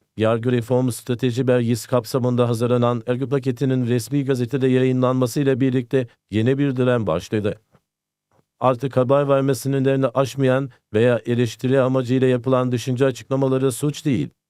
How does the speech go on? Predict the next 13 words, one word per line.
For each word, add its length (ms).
Beş 240
yılın 200
altında 440
ceza 360
öngören 520
on 200
dört 240
suç 220
için 340
Yargıtay'da 680
temiz 400
yolu 220
açıldı. 480